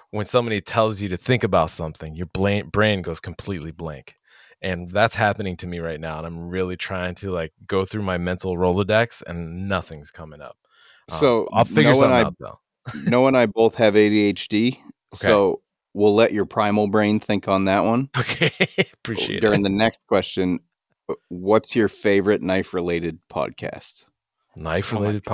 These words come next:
Speaker 3: my gosh.
Speaker 1: podcast? <laughs> Am I supposed to say Hustle and Grind?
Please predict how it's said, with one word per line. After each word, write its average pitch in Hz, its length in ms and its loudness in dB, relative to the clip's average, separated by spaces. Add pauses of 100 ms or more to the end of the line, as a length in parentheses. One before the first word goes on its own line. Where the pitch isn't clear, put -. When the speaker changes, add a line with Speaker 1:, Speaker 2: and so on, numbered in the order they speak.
Speaker 3:
my 92 100 -8
gosh. 107 340 -6 (960)
Speaker 1:
podcast? 571 360 0 (560)
<laughs> - 280 -14
Am 110 100 -4
I 117 80 2
supposed 117 260 -2
to 123 100 -8
say 120 160 0
Hustle 107 320 -2
and 107 100 -4
Grind? 107 380 0